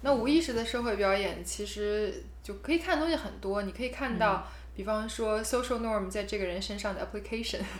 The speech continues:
Speaker 1: <laughs>就公序良俗如何去潜移默化地影响了这个人。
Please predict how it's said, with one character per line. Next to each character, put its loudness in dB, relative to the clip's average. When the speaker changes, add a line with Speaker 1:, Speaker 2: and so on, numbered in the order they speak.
Speaker 1:
<laughs> -4
就 2
公 4
序 4
良 8
俗 -2
如 0
何 8
去 -2
潜 0
移 0
默 0
化 6
地 2
影 -4
响 2
了 -4
这 -4
个 -4
人。 -6